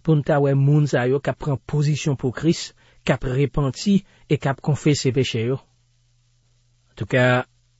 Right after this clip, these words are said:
egzanp nou jwenn isit lan, nan liv Esdras lan, kapab reyèlman sèvi pou legliz lan, nan jounou yo. Ki fè, kounye a nou jwenn Esdras k ap kontinye avèk refòm yo. Nou li nan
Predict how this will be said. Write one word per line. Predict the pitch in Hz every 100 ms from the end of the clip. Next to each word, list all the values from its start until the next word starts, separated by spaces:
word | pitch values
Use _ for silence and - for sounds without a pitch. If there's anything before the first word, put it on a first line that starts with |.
| _
egzanp | 117 107 120 123 120
nou | 113
jwenn | 117 110
isit | 104 117 -
lan, | 139 135 - -
nan | 101
liv | 101 107
Esdras | 104 110 110 -
lan, | 135
kapab | - 101 101 113
reyèlman | 123 110 110 -
sèvi | 113 98 110 117 _ _
pou | 104
legliz | 101 101 107 104
lan, | 95 -
nan | 101 98
jounou | 101 98 95
yo. | 76 - _ _ _ _ _ _ _ _ _
Ki | 107
fè, | - 131 135 127 _ _ _ _ -
kounye | 147 135 117 117
a | 135 139
nou | 117
jwenn | 107 123 -
Esdras | 127 120 117 123 117 - - -
k | 113
ap | -
kontinye | 117 - 110 92
avèk | 92 -
refòm | 98 95 85 76
yo. | - _ _ _ _ _ _ _ _ _ _ _ 113
Nou | 98
li | 113 127 127 123
nan | 104 101 101